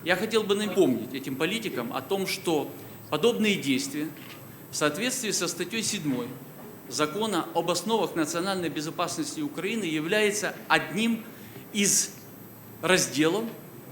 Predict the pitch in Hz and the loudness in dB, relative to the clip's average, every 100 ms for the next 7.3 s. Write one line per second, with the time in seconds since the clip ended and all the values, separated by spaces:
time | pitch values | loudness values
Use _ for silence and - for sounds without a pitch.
0 | - 151 190 185 180 151 160 185 190 196 | -4 0 4 4 4 4 4 4 2 0
1 | - 254 202 170 156 156 156 202 - - | -4 0 4 6 6 4 2 -2 -4 -4
2 | 151 147 156 156 170 180 151 143 147 156 | 0 2 2 2 2 0 -2 -4 -4 -4
3 | - 156 - 165 180 175 110 - - - | -4 -6 -6 -8 -6 -6 -6 -10 -14 -16
4 | - - - - 160 220 254 240 214 190 | -16 -16 -16 2 4 8 6 8 6 6
5 | 220 226 208 185 196 202 196 180 185 190 | 6 6 4 2 2 2 2 0 0 2
6 | 185 185 160 185 185 190 202 254 233 196 | 2 2 -2 0 -2 0 0 2 0 0
7 | 180 151 127 | 0 2 0